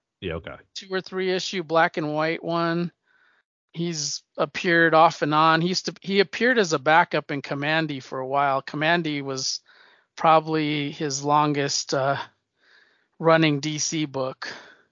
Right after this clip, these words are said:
Speaker 2: And that one's wonderful too. But
Speaker 1: Yeah.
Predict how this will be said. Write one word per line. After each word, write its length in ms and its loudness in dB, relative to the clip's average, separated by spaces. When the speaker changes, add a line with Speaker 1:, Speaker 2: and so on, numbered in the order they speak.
Speaker 2:
And 100 2
that 120 6
one's 220 2
wonderful 540 -6
too. 500 -14
But 320 -4
Speaker 1:
Yeah. 280 0